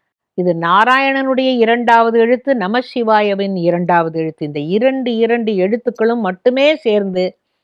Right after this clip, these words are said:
இன்றைக்கு இந்த உலகத்துல ஒரு தரம் சொன்னா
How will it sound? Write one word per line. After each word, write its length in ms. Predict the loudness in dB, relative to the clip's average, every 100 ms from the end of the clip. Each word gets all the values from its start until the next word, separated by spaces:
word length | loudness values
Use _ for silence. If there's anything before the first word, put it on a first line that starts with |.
| _ _
இன்றைக்கு 380 | -4 -2 -2 0
இந்த 180 | 2 2
உலகத்துல 760 | 4 4 4 0 0 2 2
ஒரு 240 | 4 2 2
தரம் 240 | 0 0
சொன்னா 580 | -2 -4 0 0 -2 -6